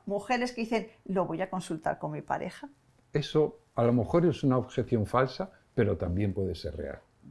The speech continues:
Speaker 1: Ya.
Speaker 2: Bueno, vamos a probar que esto
Speaker 1: Venga.
Speaker 2: huele ya realmente de maravilla.
Speaker 1: Oh, ¿me dejas, eh?
Speaker 2: Si le das una
Speaker 1: Esto
Speaker 2: vuelta
Speaker 1: me encanta
Speaker 2: antes
Speaker 1: a mí.
Speaker 2: de servirlo en nuestra tetera favorita.
Speaker 1: Es que no sé,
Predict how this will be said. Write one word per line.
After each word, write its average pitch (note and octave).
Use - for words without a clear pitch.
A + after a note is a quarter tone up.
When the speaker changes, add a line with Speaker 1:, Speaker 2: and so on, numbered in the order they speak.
Speaker 1:
Ya. C#3
Speaker 2:
Bueno, D#3
vamos E3
a F#3
probar D3+
que D#3+
esto D3+
Speaker 1:
Venga. B2+
Speaker 2:
huele B2+
ya C3
realmente A#2
de G#2+
maravilla. A#2+
Speaker 1:
Oh, G3
¿me F#3+
dejas, C4+
eh? B3+
Speaker 2:
Si -
le A2
das D3+
una C3
Speaker 1:
Esto G2+
Speaker 2:
vuelta G3
Speaker 1:
me F3
encanta G#3+
Speaker 2:
antes C3+
Speaker 1:
a -
mí. A2
Speaker 2:
de B2
servirlo C3
en A#2+
nuestra A2+
tetera A#2+
favorita. D3+
Speaker 1:
Es -
que C4
no A#3+
sé, C4+